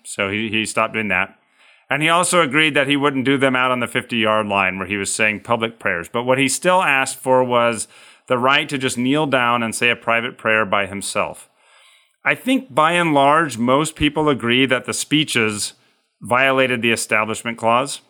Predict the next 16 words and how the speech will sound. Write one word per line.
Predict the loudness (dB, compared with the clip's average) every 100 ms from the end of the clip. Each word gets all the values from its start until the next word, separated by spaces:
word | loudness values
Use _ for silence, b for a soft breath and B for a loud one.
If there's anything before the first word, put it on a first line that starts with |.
| _
that | -2
he's | 0 0
in | 0
a | 0
position | 2 0 0 -4
of | -4
power | -2 0 2 2
as | 0
a | 0
government | 0 0 -2
employee. | -2 -2 0 0 -2 -6 -16 _
He | -6
can | -4 -4
choose | -4 -6
playing | -4 -2 0 -2
time | -2 0 0 -2